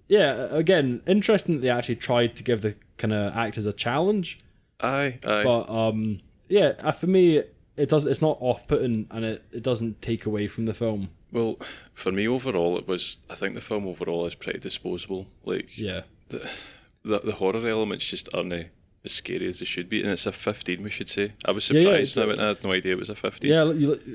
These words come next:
Speaker 1: you literally turned to me at the start when it came on, and we, we, again, fifteen is, you expect a lot more from a fifteen,
Speaker 2: Aye, aye.
Speaker 1: 'cause they can get away with a lot more. I think Joker was a fifteen, so they can
Speaker 2: Aye.
Speaker 1: clearly get away with a, a blooming lot, like.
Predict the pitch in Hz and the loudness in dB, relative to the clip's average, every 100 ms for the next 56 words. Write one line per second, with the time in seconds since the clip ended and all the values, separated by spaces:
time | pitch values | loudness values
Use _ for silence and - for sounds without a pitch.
0 | 135 151 156 127 123 139 131 127 104 - | -2 0 0 -2 0 2 2 0 -2 -2
1 | 117 117 110 98 - 104 104 110 110 107 | 0 2 0 -4 -2 0 2 2 0 0
2 | 101 101 - - _ _ 113 95 - 92 | 0 -2 -6 -14 _ _ -6 -6 -10 -10
3 | 82 - 104 113 110 101 - 113 120 117 | -10 -6 0 2 2 -2 -4 -2 0 0
4 | 110 98 - - _ _ _ _ _ 123 | 0 -2 -6 -16 _ _ _ _ _ -4
5 | 117 - 131 127 123 101 92 92 92 95 | -2 0 0 2 0 -2 -2 -8 -8 -10
6 | - 95 - 135 151 139 127 120 117 - | -8 -8 -4 0 0 0 0 0 0 -2
7 | 113 123 139 110 147 143 113 95 92 87 | 0 2 2 4 6 6 4 0 -4 -6
8 | 90 85 98 - 247 151 135 220 190 131 | -8 -10 -12 -6 -4 2 4 4 2 0
9 | 107 - 101 - 92 92 87 - 135 131 | -2 -4 -8 -8 -10 -10 -12 0 4 4
10 | 123 - - _ _ - - 113 - 185 | 4 0 -10 _ _ -10 -6 -4 2 4
11 | 165 120 120 120 107 92 - 92 135 180 | 6 4 4 4 0 -4 -12 -10 -6 -4
12 | 110 107 156 - 95 98 | -2 -2 -2 -4 -8 -8